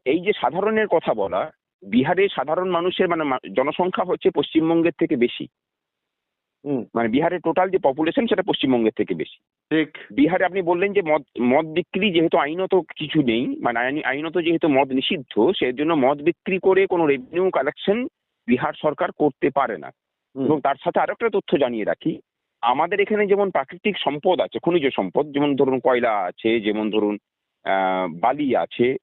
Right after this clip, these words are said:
Speaker 1: এর সাথে আরো অনেক খনিজ সম্পদ আমাদের উত্তরবঙ্গ থেকে আসে,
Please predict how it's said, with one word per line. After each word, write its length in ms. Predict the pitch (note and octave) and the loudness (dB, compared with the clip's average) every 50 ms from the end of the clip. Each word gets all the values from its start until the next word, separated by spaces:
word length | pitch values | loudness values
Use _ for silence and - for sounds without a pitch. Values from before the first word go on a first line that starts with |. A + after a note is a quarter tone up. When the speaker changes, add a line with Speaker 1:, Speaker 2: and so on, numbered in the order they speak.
| _ _ _ - | _ _ _ -2
Speaker 1:
এর 140 | - D3 | -2 -2
সাথে 220 | C#3 - D3 - F3 | 0 -2 -2 -2 0
আরো 160 | C#3 B2 C#3+ | 0 0 0
অনেক 200 | D#3 F#3 G#3 G3 | 0 -2 -2 -2
খনিজ 320 | - F3 D#3+ D#3 D3+ D#3 - | 0 0 2 2 0 -2 -2
সম্পদ 260 | D3+ D3 - D3+ D3 | -2 -2 0 0 2
আমাদের 220 | D3 C#3+ C#3+ C#3+ | 2 2 0 -2
উত্তরবঙ্গ 440 | C3+ - - C#3 C3 B2+ B2+ B2 B2 | -2 0 0 0 2 2 2 2 2
থেকে 240 | - - A2 - G2+ | 0 0 0 0 2
আসে, 340 | F2+ D#2+ D#2+ - - D3 | 2 0 0 -2 -2 -2